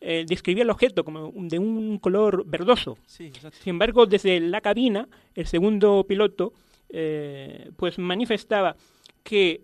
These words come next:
Speaker 1: el color era azulado, ¿no? Un color azul intenso. Creyendo que era debido a una tormenta, trató de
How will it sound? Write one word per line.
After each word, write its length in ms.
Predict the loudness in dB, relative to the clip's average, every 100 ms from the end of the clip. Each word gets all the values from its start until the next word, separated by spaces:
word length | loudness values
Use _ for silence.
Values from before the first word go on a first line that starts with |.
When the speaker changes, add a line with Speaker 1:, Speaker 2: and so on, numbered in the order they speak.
| _
Speaker 1:
el 180 | -6 -4
color 380 | 0 2 2 0
era 320 | -4 -2 -6 _
azulado, 560 | -6 -4 -6 -4 -4 -6
¿no? 160 | -14 -12
Un 120 | -10
color 320 | -4 -4 -4 _
azul 380 | -8 2 4 4
intenso. 600 | 2 -2 -2 -2 -6 -18 _ _ _ _ _ _ _ _ -4
Creyendo 500 | 0 4 6 4 2
que 100 | 0
era 140 | 2
debido 500 | 2 2 2 2 0 -4
a 60 |
una 200 | -2 -2
tormenta, 640 | -2 -2 0 0 -2 -6 -12 _ _ _ _
trató 320 | 2 6 6
de 360 | 8 6 6